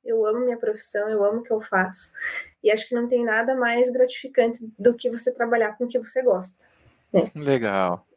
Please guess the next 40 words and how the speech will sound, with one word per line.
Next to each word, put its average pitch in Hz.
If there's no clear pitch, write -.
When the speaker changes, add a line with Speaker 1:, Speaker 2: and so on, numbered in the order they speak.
Speaker 1:
Eu 220
tive 247
a 254
sorte 254
ainda 254
de 240
trabalhar 240
com 269
educação, 240
né? 240
A 226
gente 220
tem 226
essa, 208
de 233
levar 233
a 269
educação 254
pro 262
Brasil 240
todo 254
e 277
agora 240
também 254
pros 269
Estados 240
Unidos, 254
né? 240
Não 233
sei 226
se 226
os 220
professores 226
sabem, 240
mas 233
a 220
gente 214
Speaker 2:
Sim. 127
Speaker 1:
tem 226
aí 226